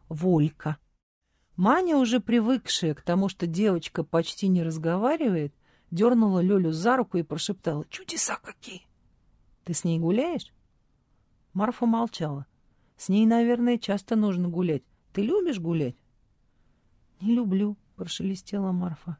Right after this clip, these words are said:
"Я его глажу. Мне нравится его гладить". Сергей Петрович поступил совсем уж неожиданно. Он сунул Мане в руки свою папку, та приняла, как во сне. Уселся на гравий рядом с девочкой и собакой и спросил:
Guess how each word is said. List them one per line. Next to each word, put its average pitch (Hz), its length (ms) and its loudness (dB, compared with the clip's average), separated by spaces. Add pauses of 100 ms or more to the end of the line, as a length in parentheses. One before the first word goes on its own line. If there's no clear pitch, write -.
(120)
"Я 190 160 -2
его 233 560 -2
глажу. 151 640 -4 (600)
Мне 175 300 0
нравится 214 600 -2
его 156 400 -4 (220)
гладить". 143 640 -6 (1160)
Сергей 190 340 0
Петрович 240 580 0
поступил 180 500 -4
совсем 175 460 -2
уж - 160 -8
неожиданно. 143 600 -2 (420)
Он 247 200 0
сунул 226 420 2
Мане 190 360 2
в 160 60 -6
руки 160 520 -4
свою 151 380 -4
папку, - 460 -8
та 185 200 -4
приняла, 185 500 0
как - 240 -14
во 170 160 -2
сне. 156 340 -6 (440)
Уселся 254 440 0
на 170 180 2
гравий 156 440 0
рядом 208 320 0
с 190 40 -2
девочкой 202 460 -4
и 190 40 -4
собакой 196 460 -2
и 185 140 -10
спросил: 196 460 -4